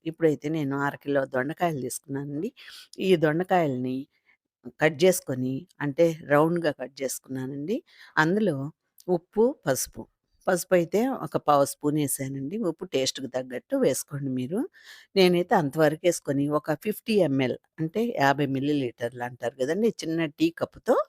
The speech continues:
హాఫ్ గ్లాస్ వేసాను. ఎందుకంటే నేను కుక్కర్లో ఉడికిస్తున్నాను కాబట్టి, ఆ స్టీమ్‌కి ఈ వాటర్ ఎక్కువండి. ఇంకా కూడా మళ్ళా వస్తాయి చూడండి మీరు ఉడికిచ్చాక. ఇప్పుడు అందరూ డైరెక్ట్గా ఫ్రై చేస్తారు కదండి, నేనైతే బాయిల్ చేసే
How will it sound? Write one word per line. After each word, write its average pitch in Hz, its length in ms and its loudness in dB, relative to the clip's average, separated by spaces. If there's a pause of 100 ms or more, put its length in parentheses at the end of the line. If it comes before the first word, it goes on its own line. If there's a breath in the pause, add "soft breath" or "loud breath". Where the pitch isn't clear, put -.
(140)
హాఫ్ 135 340 4
గ్లాస్ 139 280 0
వేసాను. 123 380 -4 (120)
ఎందుకంటే 170 420 0
నేను 185 220 0
కుక్కర్లో 202 500 4
ఉడికిస్తున్నాను 131 720 -2
కాబట్టి, 123 500 -6 (540 loud breath)
ఆ 156 240 4
స్టీమ్‌కి 151 760 0 (340 soft breath)
ఈ 151 100 4
వాటర్ 147 360 4
ఎక్కువండి. 147 560 0
ఇంకా 165 280 4
కూడా 156 220 2
మళ్ళా 147 300 -4
వస్తాయి 139 400 2 (120)
చూడండి 131 320 -4
మీరు 127 280 -6
ఉడికిచ్చాక. 143 680 -4 (560 loud breath)
ఇప్పుడు 208 200 4
అందరూ 196 340 6
డైరెక్ట్గా 165 680 2 (580)
ఫ్రై 185 240 6
చేస్తారు 165 460 6
కదండి, 143 420 2
నేనైతే 147 480 0
బాయిల్ 156 500 4
చేసే 196 340 0